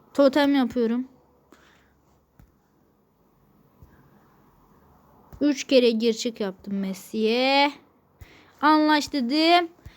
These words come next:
Eğer bu te-, totem olursa çok mükemmel olur ya. Tote-, to-, titem mi ne? Bir şey diyecektim. Tetom diyecektim. Totem.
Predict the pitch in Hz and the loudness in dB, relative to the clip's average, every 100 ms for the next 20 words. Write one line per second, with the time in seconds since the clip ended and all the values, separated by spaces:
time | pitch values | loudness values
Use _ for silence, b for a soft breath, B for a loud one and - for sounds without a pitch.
0 | b - 381 415 392 381 440 440 403 - | b 0 4 4 2 -2 -4 -4 -6 -10
1 | 330 294 381 381 403 392 403 415 403 - | -16 -10 -8 -4 -6 -6 -8 -8 -10 -4
2 | 349 320 330 381 415 - 339 330 339 294 | -2 -2 4 6 6 4 -10 -2 -2 -2
3 | 302 285 254 240 226 220 220 - _ _ | -6 -6 -6 -8 -10 -12 -14 -18 _ _
4 | _ _ 247 220 - 240 - - - 233 | _ _ -12 -12 -14 -20 -20 -14 -6 -6
5 | 226 - _ - 262 285 302 285 226 214 | -8 -18 _ -8 -4 -2 -2 -4 -6 -6
6 | 214 208 - 233 233 269 226 208 214 220 | -8 -10 -14 -12 -6 -6 -6 -6 -8 -6
7 | - 196 B B B B - 240 226 262 | -6 -6 B B B B -6 -6 -2 0
8 | 262 240 202 202 - 196 190 214 208 220 | 2 0 -2 -8 -10 -18 -16 -16 -12 -12